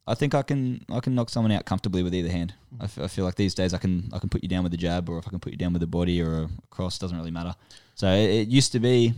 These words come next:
my favorite. I used to just send it, and then everyone started kind of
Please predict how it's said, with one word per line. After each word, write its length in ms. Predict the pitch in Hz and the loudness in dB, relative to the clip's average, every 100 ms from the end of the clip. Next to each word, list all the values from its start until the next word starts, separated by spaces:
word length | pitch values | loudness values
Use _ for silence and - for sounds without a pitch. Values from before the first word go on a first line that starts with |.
| - | -4
my 140 | 98 | -6
favorite. 380 | 90 98 107 127 - | -2 2 2 0 -4
I 120 | 85 | -2
used 140 | 95 | -2
to 40 | 90 | -2
just 220 | 87 - | 0 0
send 240 | 85 92 | 2 2
it, 160 | 107 - | 2 -2
and 120 | 90 | -6
then 100 | 87 | -2
everyone 220 | 87 82 80 | -2 0 0
started 380 | - 82 87 | -2 -4 -10
kind 220 | - 90 90 | -8 -6 -6
of 160 | 78 | -8